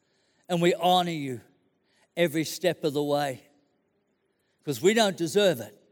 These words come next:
But by your grace, by your mercy,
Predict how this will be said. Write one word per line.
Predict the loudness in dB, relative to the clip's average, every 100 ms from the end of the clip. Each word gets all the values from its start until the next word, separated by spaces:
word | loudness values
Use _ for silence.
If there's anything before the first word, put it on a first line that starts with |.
| _ _ _ _ _ _ _ _ _ _ _ _ _ _ _ _ _
But | -8 0
by | 0
your | 2 0 0
grace, | -2 -2 -4 -10 -18 -20 _ _ _ _ _ _ _ _
by | 4 4
your | 2 -2
mercy, | -4 -4 -4 -8 -14